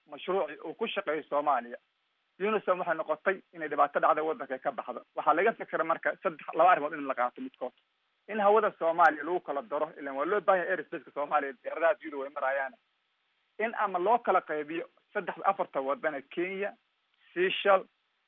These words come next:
een, Sana'a iyo Ethiopia. Iyo in maadaama manpower-kii la haayo, qalabkiina la haayo, oo mashruucaas markuu abuurmay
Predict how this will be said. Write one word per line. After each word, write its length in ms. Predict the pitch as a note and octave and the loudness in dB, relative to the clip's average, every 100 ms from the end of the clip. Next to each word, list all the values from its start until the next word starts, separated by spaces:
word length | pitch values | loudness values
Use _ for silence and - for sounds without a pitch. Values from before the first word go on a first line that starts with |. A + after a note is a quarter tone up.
| _ | _
een, 260 | - D3+ C#3+ - | -6 -4 -4 -8
Sana'a 420 | F#3 F#3 F3 G3 - _ _ _ _ _ | 2 6 6 4 -2 _ _ _ _ _
iyo 180 | E3 D#3 | -8 -6
Ethiopia. 460 | D3 F#3 D#3+ C#3 C3+ - | -2 0 -2 -4 -10 -6
Iyo 280 | F#3 A3+ G#3+ | -2 -2 -2
in 160 | G#3+ G3+ | -6 0
maadaama 480 | F3+ E3 G#3 G#3+ F3 | 0 2 2 2 -2
manpower-kii 760 | F3+ G#3 F3+ F3+ E3+ D#3 - | -2 -2 0 0 0 -4 -12
la 100 | C3+ | -14
haayo, 300 | B2+ B2 B2 B2 _ - | -10 -10 -10 -14 _ -2
qalabkiina 480 | A3+ A3 - F3 | 0 0 -4 -12
la 160 | D3 C3+ | -10 -12
haayo, 380 | A#2+ A#2 A2 G2+ _ _ _ _ _ _ | -14 -14 -12 -12 _ _ _ _ _ _
oo 80 | C#3+ | -10
mashruucaas 560 | C#3 C3+ G3+ A3 F#3+ - | -8 -4 4 6 6 2
markuu 340 | D#3+ E3+ E3+ | -8 -4 0
abuurmay 500 | - C3+ C#3+ C#3+ D3+ | 0 0 0 0 -4